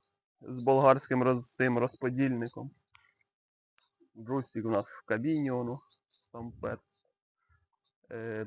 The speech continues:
тоді електроклапан для роботи там із челюсним ковшем,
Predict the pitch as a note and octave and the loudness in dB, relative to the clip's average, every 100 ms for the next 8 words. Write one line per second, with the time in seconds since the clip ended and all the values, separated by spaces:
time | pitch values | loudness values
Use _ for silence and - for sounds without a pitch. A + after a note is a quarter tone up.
0 | - C3 A2+ G#2+ G2+ _ - C3 C#3 - | -4 -4 -2 -4 -6 _ 2 6 6 4
1 | - A#2 C3+ D#3 E3+ D3+ D3 D3+ _ _ | 0 0 6 6 8 4 0 -2 _ _
2 | _ _ - - _ _ _ _ _ - | _ _ -20 -20 _ _ _ _ _ -20
3 | _ - - - - - B2 A#2+ B2 B2+ | _ -20 -18 -14 -12 0 2 6 12 12
4 | A#2+ A2+ C3+ - - - - - - B2+ | 12 12 12 2 -14 -12 -12 -2 10 10
5 | B2 C3 B2 A#2 A2+ G#2+ G#2+ - A#2+ A2+ | 12 10 10 8 8 6 0 0 2 2
6 | - A2+ G#2 A2+ - D#3+ D3+ | 4 2 4 2 8 10 10